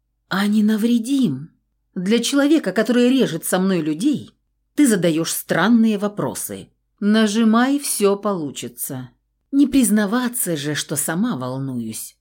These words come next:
Обычно мы с Клиффордом тестируем изобретение, прежде чем применять на живых людях. Но тут экстренный случай.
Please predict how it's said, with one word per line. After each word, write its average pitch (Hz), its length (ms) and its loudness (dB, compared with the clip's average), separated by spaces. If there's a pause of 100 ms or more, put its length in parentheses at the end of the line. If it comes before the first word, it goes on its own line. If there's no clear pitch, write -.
(340)
Обычно 160 560 -2
мы 269 80 4
с - 80 -2
Клиффордом 233 580 2
тестируем 240 640 -2
изобретение, 143 800 -4
прежде 151 380 -6
чем 160 200 -6
применять 165 480 -4
на 151 120 -4
живых 147 320 -6
людях. 143 580 -8 (340)
Но 262 360 6
тут 254 440 -4
экстренный 180 760 -4
случай. 147 760 -10